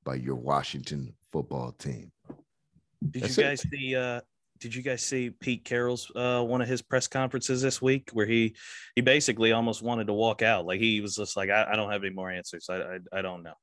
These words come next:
Speaker 2: Like, he, he, he almost looked like he had given up. Like, what,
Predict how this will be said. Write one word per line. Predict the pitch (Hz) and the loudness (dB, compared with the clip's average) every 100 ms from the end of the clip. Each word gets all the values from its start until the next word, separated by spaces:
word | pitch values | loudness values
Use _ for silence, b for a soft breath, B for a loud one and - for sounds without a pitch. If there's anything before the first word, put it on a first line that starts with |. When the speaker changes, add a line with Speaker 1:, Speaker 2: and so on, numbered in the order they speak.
| _ | _
Speaker 2:
Like, | 95 90 | -6 0
he, | 107 101 92 104 98 | 0 0 -4 -8 -2
he, | 135 - | -2 -2
he | - 135 | -2 0
almost | 139 135 123 | 0 -2 -2
looked | 131 | 0
like | 127 120 | 0 0
he | 127 | -2
had | 107 | 0
given | 127 120 117 | 0 0 -4
up. | 127 - | -4 -6
Like, | 98 101 | -8 -4
what, | 123 | -4